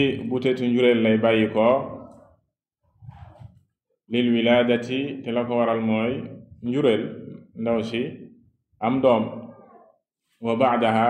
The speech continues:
ak bu amee doom ba noppi mu continuer saa su ne mu koy gis ba keroog muy dagg. Kon fii ñu gis ne nifaas dëppoo na ak alxayd, ñoo bokk fi ñuy jóge. Te waxoon nañ al istixaada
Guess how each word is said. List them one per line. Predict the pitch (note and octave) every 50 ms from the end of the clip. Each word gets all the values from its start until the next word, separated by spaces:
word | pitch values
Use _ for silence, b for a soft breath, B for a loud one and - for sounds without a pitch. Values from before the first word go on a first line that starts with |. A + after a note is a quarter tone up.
| - - A2+
ak | A#2+ A#2 - - - - - - -
bu | A#2 G#2+
amee | G#2+ B2+ C3 B2+ B2
doom | A#2 A#2 A2+ A2 G#2+
ba | A2+ B2
noppi | B2+ B2 A#2+ B2 A2 A#2 B2+ C#3 D3 - - - - -
mu | G#2+ A2 A2
continuer | A2+ B2+ C3 B2+ A#2+ B2 A2 A2 A2+ B2 - - - - - - - - - _ -
saa | - - A#2 A2+ A2+
su | A2+ B2
ne | A#2 A2
mu | A2+ A2 G#2+
koy | A2+ A2 A2
gis | G#2+ A2 A2+ A2+ A2 -
ba | G2 G#2+
keroog | G#2 - G#2+ G#2+ G2+ G2+
muy | G2 G2 G2+
dagg. | F#2+ F#2 E2+ E2 - - - - - - - _ _ _ _ _ _ _ _ _ _ _ _
Kon | - A2+ A2+ A2+
fii | A#2 C3 C#3
ñu | C#3 C3+ B2+
gis | C3+ B2+ C3
ne | B2 A#2
nifaas | A2+ A2 A2 A2+ A#2+ B2 A2+ G#2 G#2+
dëppoo | A2+ A2 - A2+ A2+ G#2+
na | G#2+ G#2+ G#2 A2+ A2+ -
ak | - A2 A#2+ - - - - - - -
alxayd, | A#2 A#2 A2+ A2+ C3 B2+ B2 A#2+ A#2 A2+ A2+
ñoo | A2+ A2+ A#2 A2+
bokk | A2+ A#2+ A2 - -
fi | A#2+
ñuy | A#2 A#2 A#2 A2+
jóge. | A2 G2+ F2+ E2 D#2+ - - - - - - - - -
Te | A2
waxoon | A2 A2+ A2 A#2 B2+ C3
nañ | B2+ B2 A#2+
al | A#2+
istixaada | A#2+ A#2+ - A#2+ A#2 - A#2 A#2+ A#2+ A#2+ A#2 A2 A#2 B2+ C3 - -